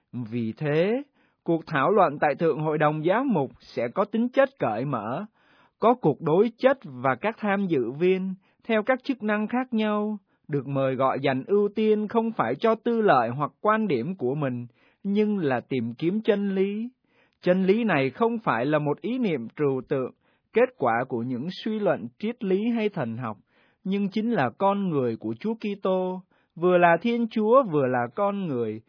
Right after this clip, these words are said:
là một người lịch sử và là con Chúa Cha. Thầy là đường, là sự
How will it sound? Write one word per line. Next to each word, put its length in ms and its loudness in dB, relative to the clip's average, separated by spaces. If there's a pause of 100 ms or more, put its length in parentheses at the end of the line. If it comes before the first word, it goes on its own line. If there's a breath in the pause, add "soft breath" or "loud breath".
(200)
là 200 4
một 180 0
người 360 0
lịch 140 0
sử 500 -4
và 120 4
là 200 0
con 320 0
Chúa 300 -4
Cha. 420 -4 (720)
Thầy 260 -4
là 220 -2
đường, 440 -4
là 240 2
sự 280 -4